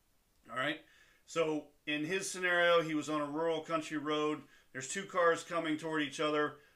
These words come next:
Both of them lose power at the same time. They're able to keep their vehicles under control and put both vehicles on the shoulder. That is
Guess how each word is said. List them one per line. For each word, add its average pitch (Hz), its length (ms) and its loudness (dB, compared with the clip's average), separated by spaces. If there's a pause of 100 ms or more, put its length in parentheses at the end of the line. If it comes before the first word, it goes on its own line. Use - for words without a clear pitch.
(140)
Both 190 340 6
of 175 140 4
them 165 180 -2
lose 156 200 -4
power 147 300 -2
at 127 80 -6
the 120 60 -16
same 123 300 -6
time. 117 160 -10 (1300)
They're 135 240 -4
able 151 260 0
to 139 280 -4
keep 175 300 -10
their 160 140 -4
vehicles 147 420 -4
under 147 180 -2
control 185 680 -2 (260)
and 147 160 -8
put 147 220 -6
both 147 240 -2
vehicles 135 420 -6
on 127 140 -4
the 120 60 -10
shoulder. 107 300 -10 (3500)
That 127 200 -2
is 135 300 -6